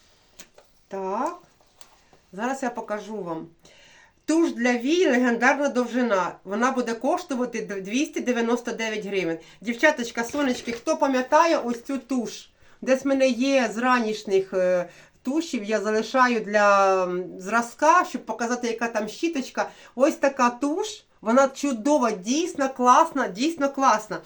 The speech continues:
Я вам зараз покажу <clears throat> свою, ту, яку я взяла ще в першому раз-, разі. Так.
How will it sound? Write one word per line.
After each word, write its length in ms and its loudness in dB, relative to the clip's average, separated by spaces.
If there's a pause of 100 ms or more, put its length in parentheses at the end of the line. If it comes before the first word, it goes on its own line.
(220)
Я 200 4
вам 120 2
зараз 300 0
покажу 560 0 (280)
<clears throat> 960 -4
свою, 540 0
ту, 220 -6
яку 360 -2
я 140 0
взяла 280 2
ще 160 -6
в 80 -10
першому 460 -2
раз-, 320 -4
разі. 460 -2 (840)
Так. 680 -12